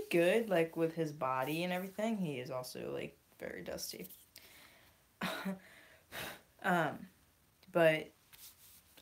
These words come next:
I got him for ten dollars as well. I love his mane. I love his tail, his legs, his body, his head.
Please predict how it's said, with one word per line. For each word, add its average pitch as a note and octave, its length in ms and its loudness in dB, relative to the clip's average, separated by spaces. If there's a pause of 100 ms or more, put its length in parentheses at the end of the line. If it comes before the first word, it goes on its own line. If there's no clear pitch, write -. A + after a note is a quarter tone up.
I F#3 100 6
got G3 120 4
him G3+ 140 -4
for F#3+ 80 -4
ten F#3 200 0
dollars D#3+ 220 2
as F3 80 -4
well. D#3 200 -4 (400)
I F3 120 6
love F#3+ 240 6
his C4+ 200 2
mane. D3+ 680 0
I - 100 -2
love C3+ 180 -6
his - 200 0
tail, D3 580 2
his F#3 220 -4
legs, C#3 680 -4
his F3 140 -4
body, C3+ 840 -4
his D#3+ 200 -6
head. C#3 840 -6